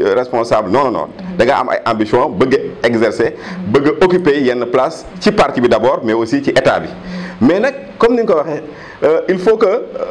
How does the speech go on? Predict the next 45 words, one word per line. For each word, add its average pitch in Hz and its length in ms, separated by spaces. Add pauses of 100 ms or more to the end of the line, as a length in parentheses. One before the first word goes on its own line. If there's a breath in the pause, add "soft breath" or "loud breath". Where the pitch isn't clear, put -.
(180)
xeex 190 240
booba 147 420 (140)
ñu 147 320
def 143 180
ko 165 180
une 127 120
bataille 131 380 (200)
saine, 127 300
une 127 140
compétition 123 560
saine. 107 380 (600 loud breath)
Ñu 110 160
mën 143 220
a 143 120 (120)
bañ 107 200
a 135 40
dépasser 160 580
yenn 156 220
limites 139 420
yi 110 200 (180)
te 139 80
di 123 120
regretter 123 420
lool 127 360
li 110 80
nga 120 120
xam 117 160
ne 104 100
si 113 160
aussi 135 340
am 135 180
na. 110 120 (480 loud breath)
Ndax 113 240
bu 139 100
yemoon 170 240
ci 156 100
compétition 156 520
politique 120 360
rek, 151 280
xëccoo 135 340
la, 117 140 (440 loud breath)
wax 139 200
ci - 120
ay 131 140
programme, 127 520